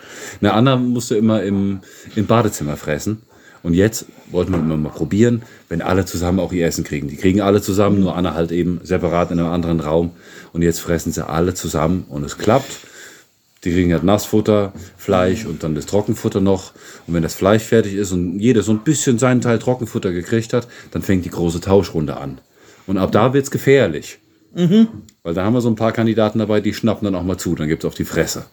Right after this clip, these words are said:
Speaker 1: Aber das klappte problemlos und wir sind so stolz auf
Speaker 2: Okay,
Speaker 1: alle.
Speaker 2: geil, ja.
Speaker 1: Ah, ist halt auf einmal wieder so ein Kindergarten hier. Musst du immer gucken.
Speaker 2: <laughs>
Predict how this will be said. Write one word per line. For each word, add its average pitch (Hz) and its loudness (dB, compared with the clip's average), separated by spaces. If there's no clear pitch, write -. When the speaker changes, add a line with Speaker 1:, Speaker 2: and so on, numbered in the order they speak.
Speaker 1:
Aber 87 6
das 87 2
klappte 98 0
problemlos 87 -2
und 76 -8
wir 76 -6
sind 78 -4
so 101 0
stolz 90 0
auf - 2
Speaker 2:
Okay, 185 4
Speaker 1:
alle. 185 4
Speaker 2:
geil, 180 0
ja. 180 2
Speaker 1:
Ah, - -6
ist - 2
halt 90 2
auf 85 0
einmal 92 2
wieder 92 0
so 90 -6
ein 85 -6
Kindergarten 78 -4
hier. 78 -2
Musst 78 0
du 160 6
immer 247 6
gucken. 226 4
Speaker 2:
<laughs> 247 2